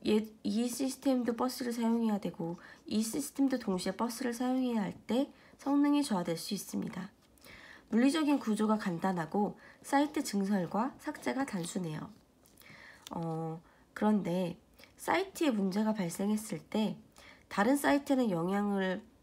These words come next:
받지 않지만 만약에 이 버스에 문제가 발생했을 때는 전체 시스템이 마비된다는 특징을 가지고 있습니다. 이렇게 위상에 따른 분산 처리 시스템의 분류를 알아봤고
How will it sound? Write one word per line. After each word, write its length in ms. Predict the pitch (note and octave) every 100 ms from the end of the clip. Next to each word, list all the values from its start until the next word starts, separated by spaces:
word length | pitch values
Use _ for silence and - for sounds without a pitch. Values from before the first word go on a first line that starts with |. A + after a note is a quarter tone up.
| _ - - - -
받지 340 | - E3 - G3
않지만 640 | E3+ - - E3+ F#3 D#3+ - - - -
만약에 360 | F3 G#3 A3+
이 140 | A3 F#3
버스에 480 | - D4+ - - G#4
문제가 360 | B3 F#3 G3
발생했을 580 | F#3+ E3 F3 G#3 G3+ F#3+
때는 460 | - D#3+ E3 B3+ E4 - - -
전체 380 | - E3+ - C4
시스템이 520 | - C4+ - A#3+ A3+
마비된다는 840 | E3+ E3 G#3+ F#3+ F3+ D#3+ F#3 A3+ - - -
특징을 520 | C#4 - A#3+ A#3+ C4+
가지고 380 | A3 F3 G3 G#3
있습니다. 580 | E3+ - D#3+ E3+ - - _ _ - - - - - -
이렇게 400 | A3+ A#3+ C#4 G#3
위상에 420 | F3+ B3 B3+ C4
따른 440 | - G#3+ A#3 B3+
분산 600 | - F3+ F3+ F#3 A3 B3
처리 200 | A#3+ B3
시스템의 480 | A#3 B3+ - A#3+ A3
분류를 360 | - F3 G3 G3
알아봤고 720 | E3 F3 - - - A3+